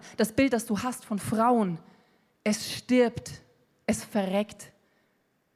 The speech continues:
Weil plötzlich sind Menschen nichts weiter als ein Konsumgut, Objekte, die man verspeisen kann, als wären sie Fast Food. Das ist das, was Porno mit dir macht.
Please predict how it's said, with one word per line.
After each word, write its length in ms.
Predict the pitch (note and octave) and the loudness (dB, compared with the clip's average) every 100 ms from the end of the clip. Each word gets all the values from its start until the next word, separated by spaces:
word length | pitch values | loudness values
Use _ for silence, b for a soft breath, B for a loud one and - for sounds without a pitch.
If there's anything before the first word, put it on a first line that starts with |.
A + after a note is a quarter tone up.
| _ _ | _ _
Weil 100 | G3+ | -2
plötzlich 560 | G3 A#3+ A#3+ - G#3+ - | 0 0 0 0 -6 -4
sind 240 | G3+ F#3 | -6 -2
Menschen 560 | F#3+ G#3 A#3 - F#3+ F#3 | 0 2 0 -2 -2 -2
nichts 300 | F#3 - F#3+ | -2 -4 -2
weiter 480 | G3 A3 G3+ F3+ - | -2 -2 -2 -2 -2
als 200 | F#3 F#3 | -4 -4
ein 160 | F#3 | -6
Konsumgut, 1040 | F3 F#3 F3+ - - A#3 A3 A3 F#3+ F3 b b b | -4 -4 -4 -4 0 2 2 0 -4 -6 b b b
Objekte, 720 | G3 - F#3+ A#3 A#3+ - F#3+ B B | -4 -2 0 0 0 0 0 B B
die 80 | G#3+ | 0
man 160 | G#3 G3 | 2 2
verspeisen 640 | F#3+ - - A#3+ B3 A#3 | -2 -2 -2 -2 -2 -4
kann, 360 | G#3 G3 G#3+ G#3+ B B - | -2 -2 -2 -6 B B -2
als 260 | G3+ G3 G3+ | -2 0 2
wären 220 | A3 A3+ | 2 2
sie 100 | F#3+ | -2
Fast 540 | - - A#3+ C4+ - | -6 -4 -2 -2 -4
Food. 440 | - A#3+ E3+ - - _ _ b b b b - | -4 0 0 -2 -14 _ _ b b b b 0
Das 180 | A#3+ | 0
ist 160 | G#3 - | -2 -2
das, 320 | A#3 A3 - b b | -2 -2 -8 b b
was 140 | G3 | -4
Porno 340 | - A3 A3+ G#3 | -2 0 2 0
mit 200 | F#3+ F3+ | -2 -4
dir 80 | F3 | -4
macht. 360 | G#3+ G#3+ - | -6 -8 -16